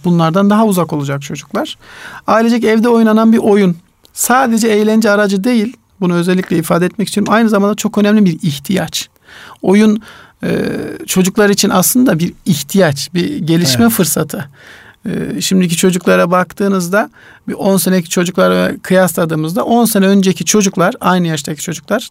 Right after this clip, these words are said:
Speaker 1: daha zayıflar, daha yükseğe zıplıyorlar. Ve, e, şimdiki ifade tanıdık gelecek. Sıkıldım kelimesini şu anki çocuklar kadar çok kullanmıyorlar.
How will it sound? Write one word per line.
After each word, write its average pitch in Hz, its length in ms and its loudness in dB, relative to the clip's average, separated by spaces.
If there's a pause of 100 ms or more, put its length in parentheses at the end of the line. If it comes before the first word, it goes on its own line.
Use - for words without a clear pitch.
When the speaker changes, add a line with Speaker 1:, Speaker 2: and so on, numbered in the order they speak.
Speaker 1:
daha 214 180 2
zayıflar, 170 580 -4 (600)
daha 196 180 4
yükseğe 202 320 -2
zıplıyorlar. 160 760 -4 (640)
Ve, 202 240 2
e, 175 640 -2
şimdiki 196 380 2
ifade 190 420 0
tanıdık 190 320 0
gelecek. 190 320 0
Sıkıldım 247 540 2
kelimesini 196 640 2 (600)
şu - 220 -2
anki 214 220 0
çocuklar 208 420 -2
kadar 190 180 0
çok 226 260 -6
kullanmıyorlar. 190 840 -2